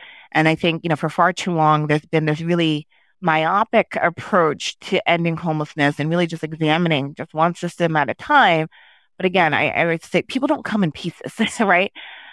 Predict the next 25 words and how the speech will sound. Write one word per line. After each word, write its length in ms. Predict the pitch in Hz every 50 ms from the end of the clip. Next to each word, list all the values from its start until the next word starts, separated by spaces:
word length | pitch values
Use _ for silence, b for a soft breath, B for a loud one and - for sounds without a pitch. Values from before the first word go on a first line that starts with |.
| B B
People 240 | - - 233 220 240
engage 440 | 214 190 185 185 196 185 196 180 175
multiple 520 | 170 175 170 180 196 - 190 175 165 147 -
different 320 | 143 156 - - 135 147
systems, 500 | - - - - _ - - - - - _
right? 340 | 156 151 165 175 202 202 -
You 80 | 175 170
know, 220 | 160 156 147 151
folks 380 | 160 - - - 180 175 170 _ B B B B B B B B
have, 420 | - 196 190 185 175 170 160 165 185 _
you 120 | - 180
know, 320 | 175 156 147 143 101 - 180
who 100 | 175 185
may 240 | 180 190 190 202 214
have 200 | 208 208 190 190
be 80 | 185 175
struggling 340 | - - 185 185 185 175
with 160 | 170 165 156 170
a, 180 | 147 151 - -
a 160 | - 151 156 156
substance 400 | - - 180 - - 190 165 -
use 140 | 160 156
disorder 380 | - - 147 - 160 156 151 -
also 320 | - - 220 247 - 226 214
have 260 | 185 185 175 160 170